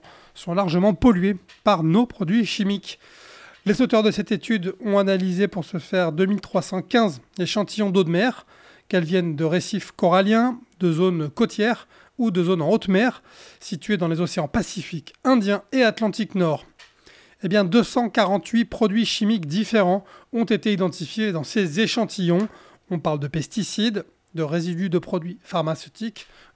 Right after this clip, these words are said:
de polluants industriels, et cetera.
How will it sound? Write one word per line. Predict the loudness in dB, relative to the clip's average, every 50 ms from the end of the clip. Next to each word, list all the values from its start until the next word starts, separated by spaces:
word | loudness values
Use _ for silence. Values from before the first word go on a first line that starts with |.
| _ -4
de | -4 -4
polluants | -4 -4 -6 -4 -2 0 0 -2
industriels, | -2 -4 -8 -10 -10 -8 -4 -2 0 0 -2 -4 -8 _ -8
et | -8 -8 -8
cetera. | -8 -4 -4 -4 -4 -4 _ -2 0 0 2 2 0 -2 -2